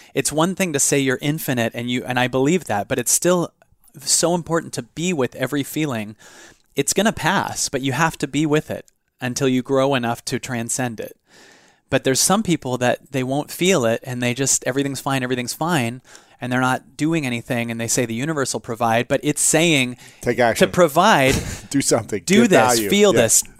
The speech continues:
Speaker 1: deal with this trauma, whatever.
Speaker 2: Yeah, yeah,
Speaker 1: Allow,
Speaker 2: that's
Speaker 1: love
Speaker 2: true.
Speaker 1: yourself. You can't,
Speaker 2: Yeah.
Speaker 1: I'm not giving you anything until you
Speaker 2: Mm.
Speaker 1: actually access you.
Speaker 2: Mm. What did you learn from comedy that's allowed you to really break through people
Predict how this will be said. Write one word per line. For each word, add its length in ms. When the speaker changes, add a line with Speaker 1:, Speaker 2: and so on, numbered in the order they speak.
Speaker 1:
deal 240
with 140
this 180
trauma, 500
whatever. 460
Speaker 2:
Yeah, 60
yeah, 80
Speaker 1:
Allow, 160
Speaker 2:
that's 100
Speaker 1:
love 180
Speaker 2:
true. 80
Speaker 1:
yourself. 480
You 100
can't, 460
Speaker 2:
Yeah. 100
Speaker 1:
I'm 100
not 180
giving 200
you 120
anything 500
until 240
you 260
Speaker 2:
Mm. 60
Speaker 1:
actually 440
access 540
you. 80
Speaker 2:
Mm. 240
What 200
did 100
you 100
learn 220
from 180
comedy 540
that's 200
allowed 360
you 80
to 160
really 240
break 300
through 180
people 500